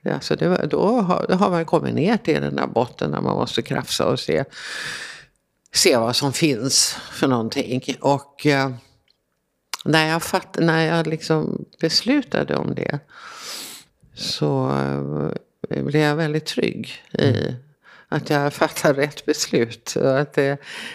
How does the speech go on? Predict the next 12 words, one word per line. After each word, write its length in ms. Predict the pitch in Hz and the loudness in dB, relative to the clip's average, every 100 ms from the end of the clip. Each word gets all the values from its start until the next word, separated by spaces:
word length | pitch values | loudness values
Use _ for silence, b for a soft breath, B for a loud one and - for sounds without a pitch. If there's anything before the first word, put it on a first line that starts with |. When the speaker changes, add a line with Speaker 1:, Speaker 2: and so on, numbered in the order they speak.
| B | B
Speaker 1:
eh, 1400 | - 151 143 143 139 139 139 50 - 50 50 - - 65 | -2 0 0 0 0 -2 -2 0 0 -2 -2 -4 -4 -2
och 100 | 104 | 2
det 100 | 147 | 4
är 180 | 160 156 | 4 4
väldigt 240 | 175 214 - | 2 2 2
avgörande 1000 | 185 226 170 127 135 147 160 185 175 160 | 2 4 2 0 0 2 0 -2 -2 0
att 160 | 156 | -2
få 140 | - 170 | 0 2
göra 500 | 160 165 127 135 147 | 4 4 2 2 0
det 300 | 147 - - B B B B | 0 0 -2 B B B B
som 280 | - 143 | 2 2
vuxen. 840 | 151 233 - - - 403 233 - 69 | 4 2 2 0 0 2 0 0 -4